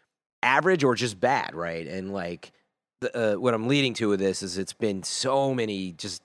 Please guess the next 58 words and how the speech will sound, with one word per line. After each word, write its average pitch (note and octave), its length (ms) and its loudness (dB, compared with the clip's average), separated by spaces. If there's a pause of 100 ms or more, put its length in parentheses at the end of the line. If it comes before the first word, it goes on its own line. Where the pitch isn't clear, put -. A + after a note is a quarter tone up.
decades G#2 480 0
and F#2+ 140 -8
decades F#2+ 460 0
of, F2+ 160 -4
like, F#2 240 -4
capitalism G2+ 800 0
and F2 220 -8 (400)
all C3 200 6
of B2+ 40 -4
the B2 120 2
above A#2+ 420 4
of, G#2+ 140 -2
like, G#2+ 220 0 (300)
"Well, D3+ 160 4
that's C3 220 0
just B2+ 140 -2
how A#2+ 120 2
the G#2+ 80 -2
businesses G#2+ 500 -4
are A#2 80 -2
built C#3+ 260 4
and A2 100 -2
what A2+ 120 -2
the A#2+ 120 -2
investors B2 500 -2
expect." G#2 480 -2
But, A2 160 0 (260)
like, A2+ 160 0
these C3 180 -2
people C#3+ 240 2
at G#2 60 2
the A2+ 60 2
top D3 280 0
that A2 100 0
have G#2+ 140 0
five-bedroom A2 520 0
homes, D3 480 4 (880)
they're E3 160 6
ju-, D#3 180 2 (360)
they're D#3 180 4
complacent C#3+ 920 0
that A#2+ 160 0
they're A#2+ 100 2
like, A#2+ 200 2
"Well, E3+ 100 4
yeah, C4 160 8
I B2 120 6
have G3+ 100 2
a - 40 -8
five-bedroom G#2 420 0
home G3+ 140 4
'cause G2 120 -10
that's - 340 -2
my A2+ 160 0
job F3 300 4
at A2 60 -2
my A2+ 120 0
level. A#2+ 380 2